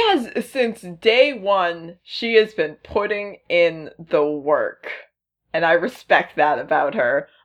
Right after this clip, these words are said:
I'm looking right now, I'm blowing a little kiss. I can see my poster that she drew,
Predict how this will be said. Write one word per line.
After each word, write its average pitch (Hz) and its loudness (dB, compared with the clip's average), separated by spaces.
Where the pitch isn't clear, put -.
I'm 202 0
looking 247 2
right 208 4
now, 180 -2
I'm 185 -6
blowing 202 4
a 196 -6
little 190 -2
kiss. 175 -2
I 175 0
can 185 -6
see 214 -6
my 185 0
poster 170 2
that 156 -4
she - -8
drew, 160 -6